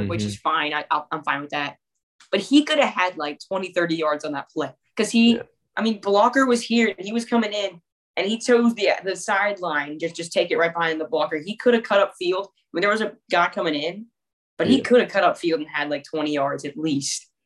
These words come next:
Speaker 1: But he
Speaker 2: Mm-hmm.
Speaker 1: opted to stay safe, which is, which is fine. Like,
Speaker 2: Yeah, love to
Speaker 1: but,
Speaker 2: see it.
Speaker 1: but yeah.
Speaker 2: Receiving wise,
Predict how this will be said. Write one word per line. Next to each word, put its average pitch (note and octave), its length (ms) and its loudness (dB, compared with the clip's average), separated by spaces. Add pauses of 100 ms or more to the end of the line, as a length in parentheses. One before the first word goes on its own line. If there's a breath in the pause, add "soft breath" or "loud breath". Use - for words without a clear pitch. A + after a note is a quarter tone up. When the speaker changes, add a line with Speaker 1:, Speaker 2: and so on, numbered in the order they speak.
(240)
Speaker 1:
But D3 300 6
he D#3+ 140 2
Speaker 2:
Mm-hmm. D3+ 100 4
Speaker 1:
opted D3 280 -4
to C#3+ 160 -10 (140)
stay D3 280 -2
safe, C#3 400 -4
which G3+ 160 0
is, F#3 100 -4 (140)
which F#3 180 -2
is - 80 -10
fine. - 360 -4 (100)
Like, - 240 -6 (340 soft breath)
Speaker 2:
Yeah, F#2 220 -2
love A2 220 4
to - 80 4
Speaker 1:
but, - 60 6
Speaker 2:
see F#2 100 4
it. - 80 -2 (840 soft breath)
Speaker 1:
but - 140 -6
yeah. - 200 -2 (1120)
Speaker 2:
Receiving D#3+ 640 4
wise, G2 580 2